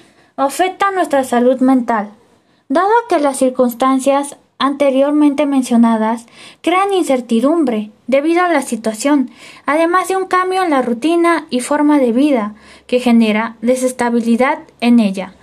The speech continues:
lo que provoca miedo, frustración, sensación de pérdida de libertad, enojo, desorganización, aburrimiento, tristeza, sentimientos de soledad, sensación de encierro y ansiedad,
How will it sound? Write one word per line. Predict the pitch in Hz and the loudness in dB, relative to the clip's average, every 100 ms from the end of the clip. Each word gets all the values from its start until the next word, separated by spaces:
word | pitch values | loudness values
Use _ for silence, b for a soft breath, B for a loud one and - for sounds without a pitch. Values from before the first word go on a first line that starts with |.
| b b b | b b b
lo | 277 330 | -2 0
que | 320 | 0
provoca | 311 254 247 269 294 277 285 | 0 0 2 0 0 -2 0
miedo, | 269 262 320 359 277 277 | 2 2 2 2 0 -2
frustración, | 269 233 233 214 214 294 302 294 294 294 B B | -2 -4 -2 -4 -4 -2 0 0 -2 -8 B B
sensación | - 262 262 254 247 240 | -2 0 0 0 0 2
de | 226 | 0
pérdida | 220 269 285 269 233 | -2 -2 0 2 2
de | 214 | 0
libertad, | 202 208 202 208 254 277 269 262 - | -2 -2 -2 -4 -2 0 -2 -6 -4
enojo, | 240 254 311 359 302 294 | 0 2 2 0 0 2
desorganización, | 262 247 233 226 214 214 208 208 269 302 294 294 B B B | 0 0 -2 0 0 -2 -4 -2 0 2 0 -4 B B B
aburrimiento, | 247 254 247 247 262 330 330 247 254 | 0 2 2 2 2 0 0 0 0
tristeza, | 254 214 214 - 294 302 254 | -2 -4 -2 -4 -2 0 -2
sentimientos | 254 254 240 269 285 302 320 | 0 -2 0 0 2 2 0
de | 254 | -2
soledad, | 233 220 214 254 294 B B B | -2 -2 0 0 -4 B B B
sensación | - 277 277 269 302 311 | -4 -2 0 0 0 2
de | |
encierro | 285 269 311 320 330 | 0 0 0 0 0
y | 302 254 | 0 0
ansiedad, | 233 233 214 254 240 | 0 -2 -2 -2 -4